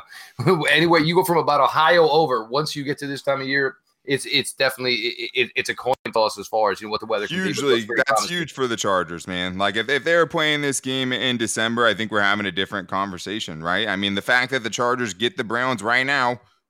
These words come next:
Speaker 2: without Deshaun Watson, without the weather factors that give them a huge home field advantage, like, the time of the game of this season really, really does matter. I think that's a great point.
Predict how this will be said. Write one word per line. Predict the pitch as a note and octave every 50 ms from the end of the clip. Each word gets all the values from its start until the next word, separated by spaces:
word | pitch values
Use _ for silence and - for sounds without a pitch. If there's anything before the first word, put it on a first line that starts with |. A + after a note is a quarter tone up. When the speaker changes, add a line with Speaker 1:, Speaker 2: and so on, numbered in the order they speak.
| _
Speaker 2:
without | E2 D#2 - E2 F#2 G2
Deshaun | G2 - - C3+ C3 B2+ C3+
Watson, | C#3 C#3+ C#3 C3+ - - A2 G#2+ G#2+ G#2 G2 _ _ _ _ _ _
without | - F#2 D#2+ E2+ E2+ G#2 A2+ G2
the | - B2+
weather | B2+ C3+ C#3+ D3+ D3 D3 C#3+
factors | - - C3 A#2+ B2+ B2+ - C3+ A#2+
that | A2 A#2+ A#2
give | G2+ B2 C3 C3
them | B2+ C3 C3
a | B2+
huge | A#2 B2 C#3 C#3+ C#3 C3 A#2+
home | C#3 C3+ C#3+ C#3
field | A#2+ C3+ C#3 C3+ C3+ C3
advantage, | A#2+ G#2 A#2 C3 D3 D#3 B2 A2 G#2+ G2
like, | G#2+ G2 G2+ F#2+ F#2 - -
the | G2+ A2
time | G#2 - A2 A#2+ C#3+ D#3
of | D3 C3 A#2+
the | A#2+ A#2+
game | G#2+ A2+ B2+ C#3+ D3 C#3
of | B2+ A2 G2
this | A#2 C3+ C3 -
season | - B2 D3+ C#3 A2+ A2+ G#2 F#2+
really, | E2+ G2+ A#2 B2 B2 A#2
really | G2 A2+ A#2+ B2 A2
does | G2 G#2 G#2+ A2 F2
matter. | F#2 G2+ A#2 A2+ E2+ E2
I | D#2+
think | - G2
that's | G2 F#2+ -
a | G2
great | E2+ G2 F#2+ E2+
point. | G2+ G2+ F#2 D2